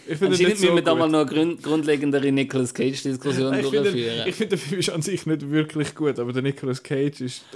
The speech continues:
Speaker 1: das ist königlich, was er dort
Speaker 2: Ja, das ist
Speaker 1: abliefert. Du, du schaust es ja nur wegen dem, hätte ich jetzt gesagt.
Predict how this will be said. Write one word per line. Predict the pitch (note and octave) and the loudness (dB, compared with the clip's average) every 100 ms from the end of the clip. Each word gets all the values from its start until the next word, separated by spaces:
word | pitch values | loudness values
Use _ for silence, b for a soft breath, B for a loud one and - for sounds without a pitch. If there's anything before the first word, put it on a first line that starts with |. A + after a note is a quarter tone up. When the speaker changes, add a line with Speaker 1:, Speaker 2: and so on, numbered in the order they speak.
| G#2+ | -12
Speaker 1:
das | - B2 | -12 -10
ist | B2 - - _ _ _ | -10 -10 -16 _ _ _
königlich, | - - C#3 C#3 C3+ A#2+ G#2+ B2+ | -10 -2 -2 0 -2 -4 -6 -12
was | A#2 | -12
er | A#2 | -12
dort | A#2 B2 | -8 -6
Speaker 2:
Ja, | C3+ | -4
das | A#2 | -4
ist | A2+ | -6
Speaker 1:
abliefert. | A#2+ B2+ B2+ | -6 -6 -2
Du, | D#3+ | -2
du | C#3+ D3 | -2 -2
schaust | D3+ D3 | -2 -2
es | B2+ | -10
ja | G#2+ G#2 | -12 -12
nur | G#2 F#2 | -14 -16
wegen | G2+ G2+ | -16 -16
dem, | - E2 | -18 -16
hätte | G#2+ - | -16 -18
ich | - | -18
jetzt | A2 - | -20 -18
gesagt. | - - - | -18 -18 -18